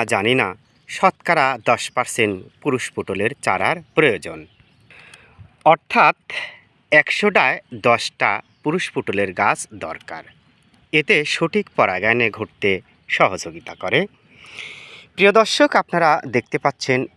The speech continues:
লাউ জালি জাতের পটল। এই পটল ব্যাপক পরিমাণে ধরে, অর্থাৎ প্রত্যেকটা পাতার গোড়ার দিকে ফলন আসে। এই যে আপনারা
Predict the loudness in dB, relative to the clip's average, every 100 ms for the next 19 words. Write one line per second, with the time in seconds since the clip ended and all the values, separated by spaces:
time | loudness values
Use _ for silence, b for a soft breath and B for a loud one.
0 | 0 0 2 0 0 0 -2 -2 -2 -4
1 | -6 _ _ -6 -4 -8 -12 -20 -20 -20
2 | B B B B B B 2 2 4 0
3 | 2 2 2 0 0 0 2 -4 -2 -4
4 | -2 -4 -10 -14 -16 -16 -18 -20 0 0
5 | 0 0 0 -2 0 2 2 0 -2 -2
6 | _ -2 0 0 0 0 0 0 2 0
7 | -2 -8 -20 B B B B B B -2
8 | 2 4 2 0 0 2 0 -4 _ -2
9 | 0 -2 -8 -10 -12 -16 _ _ _ _
10 | -8 -6 -4 -4 -4 -6